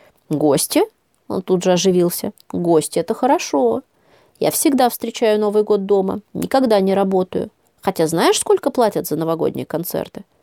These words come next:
Но у меня принцип. Это вон пусть Рубинский в Новый год поёт.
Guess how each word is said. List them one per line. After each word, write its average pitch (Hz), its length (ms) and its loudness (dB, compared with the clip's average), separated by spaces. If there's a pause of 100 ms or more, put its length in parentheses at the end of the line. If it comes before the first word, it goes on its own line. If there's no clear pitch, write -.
(160)
Но 160 80 -2
у - 20 2
меня 165 200 2
принцип. 220 500 -2 (500)
Это 320 280 0
вон 294 260 0
пусть - 300 -6
Рубинский 196 500 -2
в 156 60 -6
Новый 156 200 0
год 160 200 0
поёт. 139 380 -2